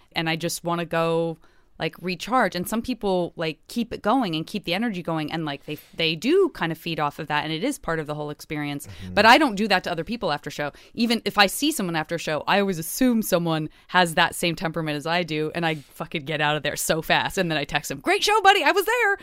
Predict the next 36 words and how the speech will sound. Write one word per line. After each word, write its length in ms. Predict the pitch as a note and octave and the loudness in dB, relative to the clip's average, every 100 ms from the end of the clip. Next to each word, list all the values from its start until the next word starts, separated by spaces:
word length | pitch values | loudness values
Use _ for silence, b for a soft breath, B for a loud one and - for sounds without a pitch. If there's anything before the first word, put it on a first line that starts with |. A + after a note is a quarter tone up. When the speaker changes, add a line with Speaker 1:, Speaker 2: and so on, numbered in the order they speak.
| B | B
Speaker 1:
And 140 | G#3+ | -2
then, 140 | G#3+ G3 | 0 2
like, 180 | F#3 E3+ | 2 6
Speaker 2:
Yeah, 220 | F3+ E3+ | 8 10
Speaker 1:
that's, 20 | D#3+ C3 | 8 6
Speaker 2:
yeah. 40 | G2 B - | -2 B 2
Speaker 1:
like, 260 | G3 F#3 _ - | 2 2 _ 2
to 100 | B3+ | 4
me, 180 | B3+ | 4
that's 220 | A3 G#3 G3 | 4 2 0
a 60 | |
favor. 420 | - G#3 F#3 E3+ - | 2 2 4 -2 -2
And 100 | F#3+ | -4
then 80 | F3+ | -2
you'll 120 | F3+ | 0
get 120 | F#3 | -2
the 60 | - | -2
text 200 | F#3+ - | -4 0
back 140 | E3+ | -2
that's 140 | F#3+ G3 | -2 0
like, 220 | F#3 - | 0 2
"Dude, 340 | F#4+ G4+ E3+ E3+ - - - | 6 6 4 -6 -20 -20 -8
what, 180 | - D#4 - - | 0 0 -2 0
why 180 | B3 | 4
don't 140 | E4+ F#4 | 4 4
you 80 | F#4 | 0
come 140 | G4 | 4
backstage? 500 | G4+ G4+ A4 A#4+ G#3+ | 4 6 6 6 4
Like, 160 | G3 A3+ | 0 2
we're 140 | C#4 | 6
all 100 | C#4+ | 6
hanging 380 | B3 D4 D#4+ E4+ | 6 4 6 6
out, 260 | G#4 B3+ | 6 6
da, 80 | G3+ | 4
da, 160 | A#3 | 4
da." 60 | C#4+ | 4